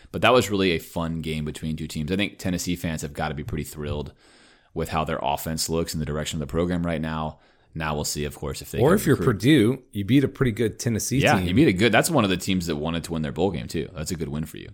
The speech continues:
Speaker 1: Good season for Purdue. You're right. All right, Chick-fil-A Peach Bowl, Michigan State taking on Pittsburgh. Michigan State wins thirty-one twenty-one, capping off a great season for the Fighting Chester Kimbrels.
Speaker 2: Yeah, no Pickett, no Kenneth Walker, but still a really fun game.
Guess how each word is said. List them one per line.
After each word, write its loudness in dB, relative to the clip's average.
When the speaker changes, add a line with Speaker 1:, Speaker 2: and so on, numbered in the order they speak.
Speaker 1:
Good 2
season 2
for -4
Purdue. -10
You're -6
right. -2
All 0
right, 0
Chick-fil-A 2
Peach 0
Bowl, 2
Michigan 0
State -2
taking -4
on -4
Pittsburgh. 0
Michigan -2
State -2
wins -2
thirty-one -2
twenty-one, -4
capping -6
off -8
a -6
great -4
season -6
for -10
the -8
Fighting -8
Chester -14
Kimbrels. -16
Speaker 2:
Yeah, 4
no 6
Pickett, 2
no 2
Kenneth -4
Walker, 2
but -2
still 2
a 6
really 6
fun 0
game. 0